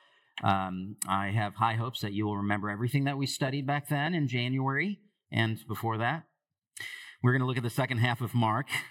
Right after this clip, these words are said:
And if you've seen our Mark graphic that Ashley Friedland has, uh, created for us, you'll see the subtitle says, "The Servant King." And that's a great way to capture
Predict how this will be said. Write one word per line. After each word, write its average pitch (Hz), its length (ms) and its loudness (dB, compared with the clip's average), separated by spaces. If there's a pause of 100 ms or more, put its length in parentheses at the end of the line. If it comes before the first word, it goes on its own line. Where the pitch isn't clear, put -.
(760)
And 127 160 6
if 120 80 2
you've 127 160 2
seen 156 160 4
our 147 100 4
Mark 135 300 2
graphic 127 540 0
that 110 180 0
Ashley 113 340 0
Friedland 113 460 0
has, 104 260 0
uh, 107 120 0
created 110 340 0
for 107 160 0
us, 104 160 -4
you'll 110 80 -2
see 131 140 2
the 113 100 0
subtitle 117 520 0
says, 110 260 -4
"The 107 100 -2
Servant 160 640 2 (420)
King." 117 440 4
And 95 100 0
that's 110 220 2
a 143 40 2
great 127 480 0
way 135 280 -2
to 131 120 -4
capture 135 800 0